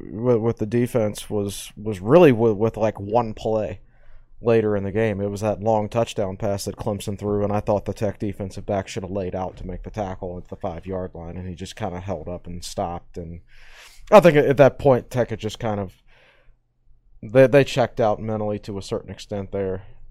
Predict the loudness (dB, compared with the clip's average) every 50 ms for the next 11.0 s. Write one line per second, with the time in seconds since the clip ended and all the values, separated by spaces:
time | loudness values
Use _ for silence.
0 | -10 -8 -6 -6 -4 -4 -6 -6 -8 -12 -16 -20 -20 _ _ _ _ -20 -20 -20
1 | -20 -14 -2 2 4 4 6 6 8 10 10 10 10 10 8 6 2 0 -2 -4
2 | -8 -14 -18 -8 0 2 2 4 6 4 4 2 0 -10 -18 -18 -8 -4 -2 0
3 | 0 0 0 -2 -2 -2 0 0 2 2 2 2 2 2 2 2 2 0 0 0
4 | 2 4 4 4 4 4 4 4 4 4 4 2 0 0 0 2 4 4 4 4
5 | 4 4 4 6 4 4 2 -2 -8 -14 -14 -18 -20 -20 -20 -20 -20 -20 -6 0
6 | 0 2 4 4 4 4 4 2 2 0 0 2 2 4 4 4 4 2 2 2
7 | 0 0 0 0 -2 -2 -2 0 0 0 0 -2 -4 -8 -16 -18 -18 -18 -14 -10
8 | -8 -8 -8 -8 -8 -10 -14 _ _ _ -20 -20 -20 -20 -20 -20 -20 -20 -20 _
9 | -14 -10 -4 2 4 6 8 10 10 10 10 10 8 6 6 6 6 6 8 8
10 | 8 8 8 6 6 6 4 2 2 -2 -6 -2 2 6 6 8 8 6 4